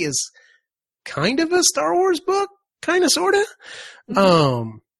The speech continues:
Speaker 1: as we're recording this, it, it's been what? Not, not, it's been just over a month, um,
Speaker 2: Yeah.
Speaker 1: that we lost Carrie Fisher. So, um,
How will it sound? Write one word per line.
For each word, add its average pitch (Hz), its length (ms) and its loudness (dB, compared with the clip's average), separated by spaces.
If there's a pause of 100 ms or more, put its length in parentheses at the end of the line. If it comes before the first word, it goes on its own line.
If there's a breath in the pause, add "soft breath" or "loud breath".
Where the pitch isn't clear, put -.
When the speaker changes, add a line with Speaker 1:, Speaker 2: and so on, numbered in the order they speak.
(640)
Speaker 1:
as 165 240 0
we're 165 140 2
recording 147 480 2
this, 127 240 -2
it, 127 240 -6
it's - 540 0
been 127 180 -6
what? 117 240 -6 (540)
Not, 123 220 -6
not, 139 200 -8
it's 139 160 -4
been 143 280 0 (200)
just 139 280 2 (100)
over 131 280 2
a 120 60 -2
month, 120 260 -4 (580)
um, 117 160 -6
Speaker 2:
Yeah. 110 280 -8 (460)
Speaker 1:
that 127 200 -2
we 127 100 -2
lost 120 280 -4
Carrie 165 180 2
Fisher. 165 460 0 (380 loud breath)
So, 147 640 4
um, 120 840 -4